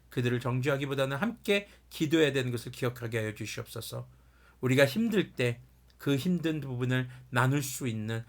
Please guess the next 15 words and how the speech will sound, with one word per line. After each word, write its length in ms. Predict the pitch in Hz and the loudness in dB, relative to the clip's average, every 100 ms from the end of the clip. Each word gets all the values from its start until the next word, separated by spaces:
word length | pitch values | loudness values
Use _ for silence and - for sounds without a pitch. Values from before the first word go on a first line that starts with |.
| - | -16
성도들이 720 | - 143 143 139 131 123 127 | -6 -4 0 0 0 -2 -4
있도록 520 | - 170 - 165 156 - | -6 -8 -4 -2 -2 -6
해주심에 340 | 135 123 139 | -8 -6 -6
감사하고 720 | - 120 117 123 117 120 123 - - - | -2 -2 -2 -6 -8 -10 -12 -14 -20 -8
주님께 680 | - 143 135 - 139 135 - - - | -2 -2 -2 -6 -2 -2 -4 -12 4
외치며 580 | 151 151 - 180 160 147 | 4 4 -2 0 0 0
절규하며 580 | 151 147 151 185 170 | 2 2 4 2 2
기도할 380 | 160 170 160 147 | -2 -2 2 2
수 140 | - 139 | 2 -6
있도록 440 | 127 131 131 127 - - | -4 -2 -2 -4 -14 -14
주님께서 500 | - 123 123 123 131 | -6 -6 -4 -6 -6
길을 240 | 123 123 120 | -4 -2 0
열어주심에 480 | 117 120 - 123 | 0 0 -4 -10
감사합니다. 760 | 120 113 107 117 113 110 120 113 - - - - - - | -8 -8 -6 -8 -8 -12 -14 -18 -20 -20 -20 -20 -14 0
우리가 440 | 131 135 135 127 | 2 6 6 4